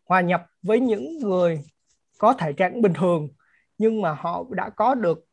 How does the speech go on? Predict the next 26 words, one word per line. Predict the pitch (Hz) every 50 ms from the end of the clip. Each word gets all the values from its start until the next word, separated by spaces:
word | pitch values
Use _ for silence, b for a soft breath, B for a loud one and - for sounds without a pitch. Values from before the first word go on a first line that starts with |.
| _ _ _ _ _ _ _ _ -
lớp | 254 233 254 - -
học | - 185 170 - - _
ở | 190 156
trong | 147 - 208 196 208
những | 180 208 208 208
trường | - 180 156 143 143
chính | - 202 233 226
thống | - - 202 240 320 339 - -
và | 175 160 151
được | 160 160 156 - _ -
nhìn | 180 180 170 156 151
nhận | 156 170 170 - - _ _ _ _ _ _ _ _ _ _ _ _ _ _ _ _ _
là | - 160 156 147
những | 147 151 165 254 120 -
con | - 190 185 185
người | 175 165 151 143 143 139 131 131 _ _ _ _ _ _ _ _ _ _ _ _ _ _ _ _ _
có | - 196 220
thể | - 180 156 139 135 151 190 226 240 - _ _ _ _ _ _ _ _ _ _ _ _ _ _ _ _ _ _ _
tiếp | - 311 -
thu | - - 247 226 214
những | 185 196 190
cái | - 254 254
tri | - 220 220
thức. | 214 - - 359 - _ _ _ _ _ _ _ _ _ _ _ _ _ _ _ _ _ _ _ _ _ _ _ _ _ _ _ _ _ _ _ -
Thì, | 170 175 175 175 190 190
ờ, | 190 190 190 180